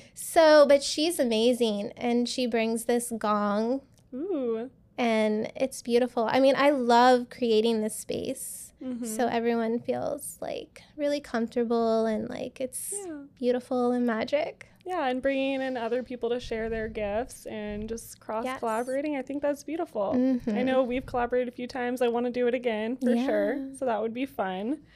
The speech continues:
Speaker 2: Well, that's fun. Do you wanna talk about other goals for your business?
Speaker 1: Yeah,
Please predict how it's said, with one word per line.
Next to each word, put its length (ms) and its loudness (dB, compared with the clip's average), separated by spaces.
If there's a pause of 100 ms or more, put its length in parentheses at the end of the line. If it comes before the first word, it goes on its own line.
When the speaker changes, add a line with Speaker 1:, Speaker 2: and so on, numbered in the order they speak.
(280)
Speaker 2:
Well, 100 0
that's 320 6
fun. 280 4 (420)
Do 80 -2
you 60 6
wanna 200 6
talk 300 4
about 640 8
other 180 8
goals 400 4
for 80 -2
your 160 6
business? 560 2 (1160)
Speaker 1:
Yeah, 420 6